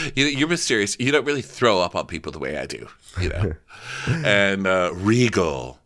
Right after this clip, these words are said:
Speaker 1: and that's Dorinda. And Brenda goes, "That was me. I wrote that. Regal."
Speaker 2: <laughs>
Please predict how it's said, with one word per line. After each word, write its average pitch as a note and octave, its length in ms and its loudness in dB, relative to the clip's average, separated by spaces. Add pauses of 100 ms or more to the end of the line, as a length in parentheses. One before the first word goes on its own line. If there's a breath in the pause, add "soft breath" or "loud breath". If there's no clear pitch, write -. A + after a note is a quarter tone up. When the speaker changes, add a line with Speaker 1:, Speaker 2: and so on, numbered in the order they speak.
(140)
Speaker 1:
and F2+ 180 0
that's F2 240 0
Dorinda. F#2+ 760 2
And F#2 120 -4
Brenda G#2+ 180 2
goes, A#2 180 0
"That F4+ 140 6
was F4 180 4
me. E4+ 260 4
I D4+ 100 6
wrote F4+ 200 6
that. B3+ 300 4
Regal." F4 1120 4
Speaker 2:
<laughs> - 60 -20